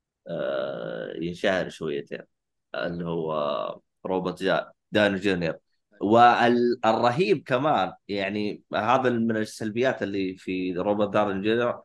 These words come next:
إنه من بعد ايرون مان تحس أفلامه كلها كانت عبارة عن ايرون مان.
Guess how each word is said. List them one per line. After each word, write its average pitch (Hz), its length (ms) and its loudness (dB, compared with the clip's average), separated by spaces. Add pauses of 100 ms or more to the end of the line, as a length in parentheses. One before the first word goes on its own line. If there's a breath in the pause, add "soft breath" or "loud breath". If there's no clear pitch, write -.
(380)
إنه 117 200 4
من 127 160 4
بعد 175 300 4
ايرون 156 340 2
مان 160 300 2
تحس 170 300 -10
أفلامه 147 340 -2
كلها 147 360 0
كانت 127 380 -2
عبارة 117 280 -2
عن 98 160 -2
ايرون 92 320 0
مان. 78 160 -6